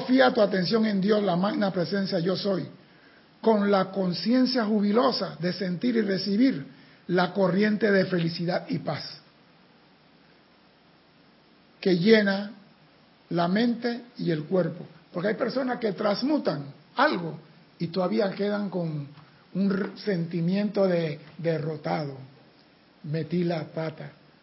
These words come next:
pedí perdón, pero por mi culpa, por mi culpa. Si tú pediste perdón por algo y lo hiciste de corazón, sé feliz, siente que Dios te liberó. Pero no, seguimos pensando que, que esto es así.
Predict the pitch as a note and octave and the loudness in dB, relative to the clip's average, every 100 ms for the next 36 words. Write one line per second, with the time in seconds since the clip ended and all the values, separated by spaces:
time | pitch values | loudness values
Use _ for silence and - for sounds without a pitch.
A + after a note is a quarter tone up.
0 | - E3 D#3+ F#3+ G#3 F#3+ F3+ G#3+ G#3 G3 | -4 -2 0 0 2 2 2 0 0 0
1 | E3+ D#3+ - - - _ - F3 D#3 D#3 | -2 -2 -8 -20 -20 _ -4 -2 0 -2
2 | D3+ G#3 G3+ G3+ F3 F3 E3 D#3 D3+ G3+ | 2 4 4 2 0 0 -4 -4 -4 -2
3 | G3 - - - - - F3 D4+ C#4 A#3 | -4 -4 -18 -20 -10 -4 -2 0 4 4
4 | A#3+ - G3 - F3 F3+ G3+ F#3 F3+ G3 | 4 2 0 0 0 0 0 0 2 4
5 | F#3+ F3+ E3 - - F3+ F3 E3 A#3+ - | 4 0 -4 -14 -6 -4 -2 -2 -2 0
6 | A3 F3+ F#3 E3+ E3+ - B3 D#3+ - - | 0 0 -2 -2 -2 -2 -2 -4 -12 -20
7 | _ _ - - - G3 G3 A#3 G#3+ A3 | _ _ -20 -18 -6 -6 -2 -2 0 2
8 | C#4+ - G#3 A3+ A#3+ A3 F3+ G3 A#3 B3 | 0 0 -2 -2 -2 -2 -2 0 -2 0
9 | G#3+ E3 - - - F3 G3 F#3+ G3+ D4 | -2 -2 -6 -14 -2 2 4 4 4 4
10 | - - - G3+ G3+ A#3+ F4+ B3+ - G3 | 0 -10 -4 0 4 4 4 0 -2 -2
11 | B3 D4 B3+ - A3+ F#3+ C4 D4 C4 G#3+ | 0 0 -2 -4 -6 -4 -4 -2 0 0
12 | F#3+ E3 - - - _ A#3 B3 - A#3 | -2 -4 -10 -20 -20 _ 2 2 2 -2
13 | G3+ G3 C#4 A3 | -2 -2 -2 -2